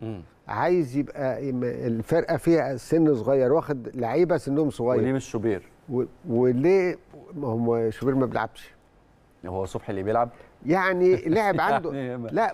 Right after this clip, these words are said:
Speaker 2: بس هو، آه،
Speaker 1: شوبير لعب،
Speaker 2: الهيستوري، التاريخ
Speaker 1: آه،
Speaker 2: بتاع
Speaker 1: لعب نهائي
Speaker 2: صبحي.
Speaker 1: أفريقيا. يعني،
Speaker 2: لا،
Speaker 1: يعني
Speaker 2: التاريخ بتاع
Speaker 1: آه.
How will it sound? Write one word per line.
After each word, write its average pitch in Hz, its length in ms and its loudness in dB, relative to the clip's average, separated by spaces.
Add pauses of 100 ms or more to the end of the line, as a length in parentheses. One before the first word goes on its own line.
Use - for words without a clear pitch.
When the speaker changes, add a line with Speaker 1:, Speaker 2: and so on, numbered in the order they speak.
Speaker 2:
بس 143 300 -6
هو، 151 320 0 (140)
آه، 113 280 -8
Speaker 1:
شوبير 123 340 0
لعب، 131 120 2
Speaker 2:
الهيستوري، 175 480 0
التاريخ 190 340 2
Speaker 1:
آه، - 40 0
Speaker 2:
بتاع 160 140 -2
Speaker 1:
لعب 147 200 0
نهائي 151 160 0
Speaker 2:
صبحي. 147 100 4
Speaker 1:
أفريقيا. 131 400 -2 (260)
يعني، 110 280 -2
Speaker 2:
لا، - 120 2
Speaker 1:
يعني 107 200 -4
Speaker 2:
التاريخ 127 540 0
بتاع 113 420 0
Speaker 1:
آه. - 40 -6